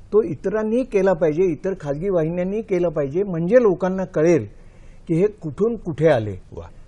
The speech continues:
Speaker 1: नाहीतर लोकांना असं वाटेल की नाही, इथूनच सुरू झालं आणि आता हे सगळं
Speaker 2: खरं आहे,
Speaker 1: आहे.
Speaker 2: विश्वासराव, ब्याण्णव वर्षांचा प्रवास दहा मिनिटांच्या कालावधीत, अ, मांडणं तसं
Speaker 1: सांगणं अवघड
Speaker 2: कठीणच
Speaker 1: आहे.
Speaker 2: आहे, पण तरीही आपण उपलब्ध वेळात खूप छान त्याची माहिती दिलीत.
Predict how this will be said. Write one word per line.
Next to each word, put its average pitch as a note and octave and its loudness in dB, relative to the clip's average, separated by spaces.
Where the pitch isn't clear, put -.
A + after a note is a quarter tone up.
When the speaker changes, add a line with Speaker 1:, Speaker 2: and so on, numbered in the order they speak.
Speaker 1:
नाहीतर F3+ 2
लोकांना A#3 -2
असं A#3 -6
वाटेल B3+ -8
की C4 -10
नाही, C4 -6
इथूनच B3+ -8
सुरू A#3+ -8
झालं A#3+ -2
आणि B3 -6
आता A3 -8
हे A3+ -4
सगळं G#3+ -6
Speaker 2:
खरं G#3 0
आहे, D3+ 4
Speaker 1:
आहे. C3 2
Speaker 2:
विश्वासराव, C3+ 0
ब्याण्णव A#2 -4
वर्षांचा D3+ -4
प्रवास C3 -2
दहा A#2 -4
मिनिटांच्या C3 -6
कालावधीत, A2 -6
अ, - -4
मांडणं G2 -8
तसं - -8
Speaker 1:
सांगणं G#2+ -6
अवघड G#2 -4
Speaker 2:
कठीणच A2+ -2
Speaker 1:
आहे. F#2 -6
Speaker 2:
आहे, G2 -8
पण G2+ -10
तरीही B2 -6
आपण G#2+ -8
उपलब्ध A#2 -8
वेळात A#2 -4
खूप D3+ -8
छान D#3 -8
त्याची A#2 -10
माहिती A#2 -8
दिलीत. A#2 -8